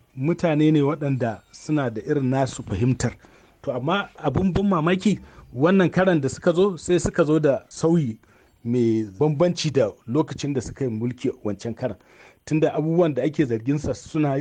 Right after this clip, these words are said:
sun yi na hana 'yanci ma mata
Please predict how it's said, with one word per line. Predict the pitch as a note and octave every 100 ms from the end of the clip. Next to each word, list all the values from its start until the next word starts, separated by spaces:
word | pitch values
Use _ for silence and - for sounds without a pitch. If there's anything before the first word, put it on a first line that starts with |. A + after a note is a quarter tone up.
| D3+
sun | E3+ E3
yi | A#3+ - _
na | B2 C#3 D3+ D3
hana | B2+ E3+ E3 C3 - _ _ D#3
'yanci | F3 - F3+ -
ma | A2+ A#2
mata | C#3+ D#3 G3 G#3